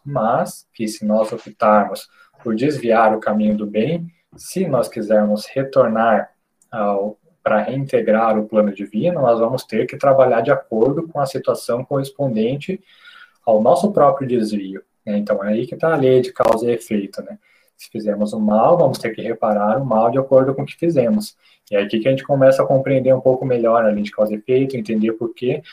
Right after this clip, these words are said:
as no-, o porquê das nossas dificuldades, né? É, tem até um outro trecho que, que Haroldo Dutra Dias fala, e tal, que a gente não tá aqui de férias ou a gente tá aqui sem motivo, né?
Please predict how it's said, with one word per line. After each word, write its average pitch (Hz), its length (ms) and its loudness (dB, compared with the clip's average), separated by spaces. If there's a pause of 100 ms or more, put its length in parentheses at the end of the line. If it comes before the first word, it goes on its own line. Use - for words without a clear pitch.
(300)
as 107 180 -2
no-, 110 260 0
o 127 60 -12
porquê 127 400 -2
das 147 220 2
nossas 131 340 4
dificuldades, 110 680 -2
né? 101 240 -8 (760)
É, 98 420 -6 (100)
tem 104 120 -2
até 107 180 2
um 107 80 6
outro - 220 -2
trecho 110 520 -4 (240)
que, 104 340 -4
que - 140 -4
Haroldo 107 360 2
Dutra 107 320 -6
Dias 107 300 -4
fala, 110 480 0
e - 20 -2
tal, 110 160 2
que 120 80 -4
a - 20 0
gente 117 160 -6
não 123 140 -4
tá 160 200 4
aqui 151 220 -2
de 123 120 -4
férias 123 600 4
ou 113 140 2
a 113 40 0
gente 110 160 -6
tá 110 140 0
aqui 107 180 -2
sem 110 220 -6
motivo, 104 560 -10
né? - 140 -20